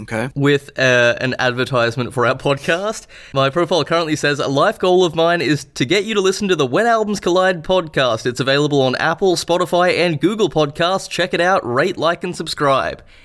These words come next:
Speaker 2: Which I think is quite
Speaker 1: Mm-hmm.
Speaker 2: charming. Um, so I think at least most of the single women in the greater Melbourne metropolitan area are gonna be listening to this podcast. I just wanted to diversify, you know?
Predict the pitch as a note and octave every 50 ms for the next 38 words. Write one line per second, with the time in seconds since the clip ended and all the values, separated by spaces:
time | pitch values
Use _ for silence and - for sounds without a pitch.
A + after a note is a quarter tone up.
0 | - - - - - C#3 D3+ D3 - - - - - E3+ D#3+ C#3 A2 - A2 G2+
1 | - A2 G#2+ B2 A2+ A#2+ A#2 B2 C#3+ E3+ G3 G3+ - - - - - C#3 C#3 C#3+
2 | D3 D3 D3 D3+ D3 C#3+ B2 - - - B2+ - F#3+ F3 C3+ - G3 G#3+ A3 G3+
3 | E3 D#3 C#3 D3+ F#3 A3+ G#3+ - - - - - - - - - B2+ B2 C#3 F#3+
4 | A#3 - - - D3+ B2+ B2 A2+ - C3 B2 A#2+ A#2+ A#2 A2+ B2 A#2+ A#2+ B2 B2
5 | B2 B2 - C3+ C3+ C3 B2 A#2 - C3+ C3+ C#3+ C#3 B2 A#2+ B2 B2+ C#3 B2+ B2+
6 | B2 A#2+ C3+ C3+ C3+ - C3+ - C#3+ C#3 C3+ C3 B2+ B2+ A#2 B2+ D3+ F3+ E3+ B2+
7 | A#2+ B2 G2+ C3 C3+ C#3 C#3+ C3+ C3 B2+ C#3+ D3 - D3 C3 A#2 B2 A2+ A#2+ -
8 | - C#3 D#3+ F3+ - - A#2 G#2+ - A2+ F3+ - - - - - - - - -
9 | - - - G3+ G#3 G#3 - G#3 E3 C#3 C3+ C#3 A2+ - B2 G#2+ A#2 B2+ D3+ -
10 | - - - G#2 F#2 - - G2 G#2 A2 B2+ F3 A3+